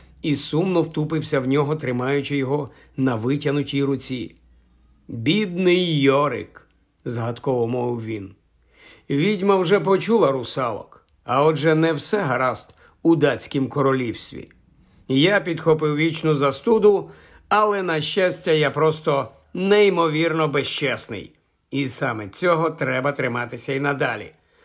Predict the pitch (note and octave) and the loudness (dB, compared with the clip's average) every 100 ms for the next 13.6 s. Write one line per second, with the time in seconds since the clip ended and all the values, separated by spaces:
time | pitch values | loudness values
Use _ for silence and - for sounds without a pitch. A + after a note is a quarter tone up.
0 | - - - - - - C4+ - - - | -20 -20 -8 -2 -2 -2 -6 -8 -2 -2
1 | - A#3 A#3+ _ _ _ _ _ - C3+ | -2 -12 -16 _ _ _ _ _ -6 0
2 | C#3 B2 A#2+ D3+ D3+ C#3 C3 A#2 - E3 | 0 0 0 2 2 0 -2 -2 -2 -2
3 | D#3+ C3 A2+ G#2 G2 _ _ _ _ C3+ | 0 -4 -4 -8 -8 _ _ _ _ -4
4 | C3 B2+ B2 C3 - E3 C3+ - B2 - | -2 -2 -4 -6 -6 -4 -2 -2 -4 -2
5 | D3 C3+ A#2+ C3+ - F#3+ D#3+ G#2+ - - | -2 -2 -2 -2 0 2 2 -2 -6 -16
6 | - _ - C#3+ C#3 - F#3+ F#3 E3 D3+ | -20 _ -2 0 0 0 -2 0 0 2
7 | D#3 C#3+ C3+ D3 C#3+ - B2 A#2 - _ | 2 2 2 2 0 0 -4 -6 -16 _
8 | G3 G#3 G3 G3+ F3 E3 F3 A2+ F2 - | -4 -4 0 -2 -2 -2 -4 -4 -8 -12
9 | - _ _ _ G3+ G#3+ C#3 C3 - - | -18 _ _ _ 0 0 0 -4 -10 -14
10 | - _ _ _ _ _ _ - B2+ G2 | -20 _ _ _ _ _ _ -12 -10 -6
11 | C#3 D3+ F3 D#3 B2+ A#2 B2 D#3 D#3 D#3 | -4 0 2 2 0 0 2 2 2 0
12 | C3 C3 C3+ D#3 D#3 D#3 - D3+ A#2+ B2+ | 0 0 2 2 0 -2 -2 -2 -2 -4
13 | C3+ C3+ C#3 B2+ C#3+ D3 | -4 -4 -4 -2 0 -2